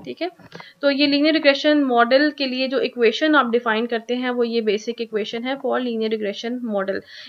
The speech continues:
इसके अंदर एक एक्सप्लेनेटरी वेरिएबल है या एक इंडिपेंडेंट वेरिएबल है और एक ही डिपेंडेंट वेरिएबल है, तो इसको आप कहेंगे that is linear regression model। इसका आगे प्लॉट बनाया हुआ है, जिस तरह अभी हमने लीनियर इक्वेशन का, अ, प्लॉट पढ़ा था ना, इसी तरह से अब हमने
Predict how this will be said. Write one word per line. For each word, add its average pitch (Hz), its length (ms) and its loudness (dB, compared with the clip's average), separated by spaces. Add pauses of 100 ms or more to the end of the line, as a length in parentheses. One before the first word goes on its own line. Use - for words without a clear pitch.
इसके 220 200 -6
अंदर 240 180 0
एक 240 240 2
एक्सप्लेनेटरी 254 560 -2
वेरिएबल 294 480 2
है 269 80 2
या 277 120 -2
एक 226 260 0
इंडिपेंडेंट 240 520 0
वेरिएबल 269 400 0
है 262 80 4
और 233 220 0
एक 226 260 0
ही 302 140 0
डिपेंडेंट 214 540 0
वेरिएबल 202 340 0
है, 202 100 0
तो 214 100 -2
इसको 233 200 -6
आप 220 120 -2
कहेंगे 226 260 -2
that 214 200 -2
is 247 160 -2
linear 220 300 -2
regression 226 560 -6
model। 190 220 -2 (1500)
इसका 277 260 2
आगे 330 220 6
प्लॉट 247 380 8
बनाया 220 400 4
हुआ 202 80 4
है, 214 60 6
जिस 262 220 -4
तरह 262 120 6
अभी 247 280 2
हमने 285 300 4
लीनियर 277 360 2
इक्वेशन 294 420 0
का, 302 240 8
अ, 233 340 4
प्लॉट 233 560 6
पढ़ा 240 200 6
था 302 100 6
ना, 294 160 4
इसी 285 240 -4
तरह 254 260 2
से 262 140 -2
अब 269 100 2
हमने 262 320 -2